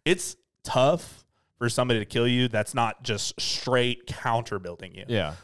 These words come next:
Speaker 1: Which, like, I, the Sevarog game that I beat him, I was, the first two rounds were straight counter build.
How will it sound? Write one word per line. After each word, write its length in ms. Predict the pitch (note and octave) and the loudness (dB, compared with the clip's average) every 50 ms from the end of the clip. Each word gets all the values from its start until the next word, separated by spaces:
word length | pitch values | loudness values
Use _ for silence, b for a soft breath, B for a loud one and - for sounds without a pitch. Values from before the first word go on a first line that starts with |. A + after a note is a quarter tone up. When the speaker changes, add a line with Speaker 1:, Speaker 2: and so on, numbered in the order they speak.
| B | B
Speaker 1:
Which, 180 | - C3 B2 - | -2 0 2 4
like, 180 | C3+ A#2+ A2 - | 2 2 2 2
I, 140 | A2+ B2+ | 0 0
the 220 | B2 - A#2+ A#2 A2+ | 0 0 0 0 0
Sevarog 400 | G#2 - - C3 C3 B2+ B2 A#2+ | 2 2 2 2 4 4 4 4
game 160 | B2 A#2+ A#2+ | 2 0 0
that 100 | A#2+ A2 | 0 0
I 60 | G#2 G2+ | 0 0
beat 220 | G2+ A2+ B2 B2+ | -2 -2 -4 -4
him, 180 | B2+ C3+ B2+ B2 | -4 -4 -4 -2
I 140 | A2+ C3 | 0 0
was, 240 | B2+ A#2 G#2+ G2+ - - _ _ _ _ | 2 0 -2 -4 -8 -12 _ _ _ _
the 120 | C3+ E3 | -2 0
first 280 | F3+ - G#3+ G#3+ G#3 - | 2 4 4 4 4 4
two 40 | C#3+ | 2
rounds 180 | C3 C3+ A#2+ | 2 2 2
were 80 | A2+ G2 | 0 -2
straight 480 | - - - - C#3 C3+ B2+ A#2 - - | -2 -4 0 2 2 2 2 0 -2 -4
counter 300 | - B2+ A2 G#2 G2 F2+ | -4 -4 -2 -2 -4 -8
build. 280 | E2+ - G#2+ A2+ - | -8 -10 -12 -12 -12